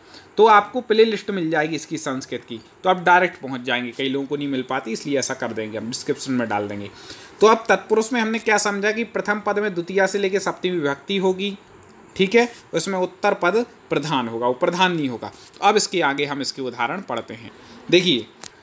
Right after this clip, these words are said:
कृष्णाश्रितः, कृष्णम मतलब द्वितीय विभक्ति आ गई, श्रितः इसमें कौन सी? द्वितीय विभक्ति है, ठीक है। वीडियो थोड़ा बड़ा हो सकता है, थोड़ा समय निकालिए क्योंकि आपके ही नंबर आने वाले हैं, आपका फायदा होने वाला है।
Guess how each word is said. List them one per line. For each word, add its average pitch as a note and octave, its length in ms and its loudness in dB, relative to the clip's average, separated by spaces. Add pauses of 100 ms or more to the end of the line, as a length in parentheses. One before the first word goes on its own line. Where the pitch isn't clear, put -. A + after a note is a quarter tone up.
(1160)
कृष्णाश्रितः, G#3+ 960 4 (640)
कृष्णम A3+ 640 0 (160)
मतलब C#3+ 300 -2
द्वितीय D#3+ 320 0
विभक्ति F3 500 0
आ F3+ 140 6
गई, F#3+ 260 -4 (280)
श्रितः D#3 480 2 (240)
इसमें D3+ 240 -6
कौन E3+ 180 -4
सी? G#3 120 -6
द्वितीय C#3+ 340 -2
विभक्ति A#2 440 -6
है, A2+ 240 -14
ठीक F#3+ 180 0
है। G#3+ 140 0
वीडियो E3+ 360 -2
थोड़ा G3 280 2
बड़ा E3+ 220 6
हो E3+ 140 2
सकता F3 320 -2
है, F3 100 4
थोड़ा D#3 220 -2
समय D#3 280 -2
निकालिए D#3 420 0
क्योंकि E3+ 320 -4
आपके D3 300 -2
ही E3+ 100 -2
नंबर D3 340 -2
आने B2 220 0
वाले A2+ 220 -2
हैं, A#2 80 0
आपका - 240 0
फायदा A#2+ 300 -2
होने A2 220 -8
वाला G2 220 -8
है। G#2 120 -12